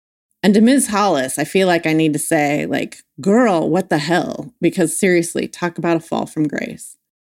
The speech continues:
And if you don't know about the Rachel Hollis drama, do a quick Google search, and that will get you up to speed. And we all know she's just gonna rise from those ashes, right? We all love a great redemption story.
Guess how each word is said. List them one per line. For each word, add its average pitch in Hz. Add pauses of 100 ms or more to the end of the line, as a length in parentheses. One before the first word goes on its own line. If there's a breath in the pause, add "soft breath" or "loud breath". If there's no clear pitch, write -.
(320)
And 185
if 170
you 196
don't 233
know 226
about 175
the 165
Rachel 160
Hollis 156
drama, 156
do 233
a 262
quick 269
Google 151
search, -
and 170
that 185
will 185
get 190
you 151
up -
to -
speed. - (540)
And 220
we 240
all 247
know 269
she's 254
just 208
gonna 226
rise 185
from 202
those 185
ashes, 180
right? 165
We 180
all 196
love 190
a 180
great 170
redemption 160
story. -